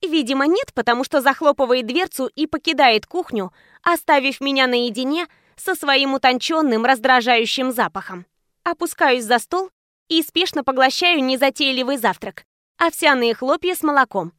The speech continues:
после чего достаю телефон, чтобы вызвать такси.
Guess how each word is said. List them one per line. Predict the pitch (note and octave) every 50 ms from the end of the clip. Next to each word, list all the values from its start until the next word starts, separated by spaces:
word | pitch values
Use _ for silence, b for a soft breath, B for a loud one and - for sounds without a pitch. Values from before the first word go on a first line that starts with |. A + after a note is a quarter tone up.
| _ _
после | _ F#4+ F#4 D#4+ - D#4+ D#4 -
чего | - E4+ D#4 B3+ C4+ B3+
достаю | G#3+ C4 - - C#4 C4 C4 C4
телефон, | A3 C4+ B3 A3+ G#3+ - D4 G4 A4+
чтобы | - - F#4+ C#4+ D#4+ D4
вызвать | A3 B3 C4 A#3+ B3+ B3+ A#3+ -
такси. | A#3+ A3 - - - G3+ F#3